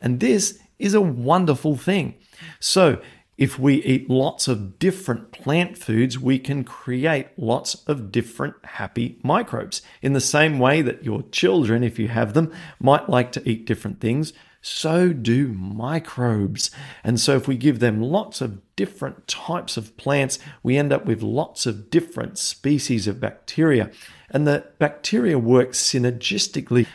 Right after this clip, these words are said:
to make very important substances, one of which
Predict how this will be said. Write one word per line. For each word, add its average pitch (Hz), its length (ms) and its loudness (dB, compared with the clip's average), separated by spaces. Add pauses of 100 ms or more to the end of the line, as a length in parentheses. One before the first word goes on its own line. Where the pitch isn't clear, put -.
(120)
to 143 120 0
make 127 220 2
very 165 600 2
important 131 840 0
substances, 123 880 0 (300)
one 143 280 4
of 117 140 -2
which 131 340 2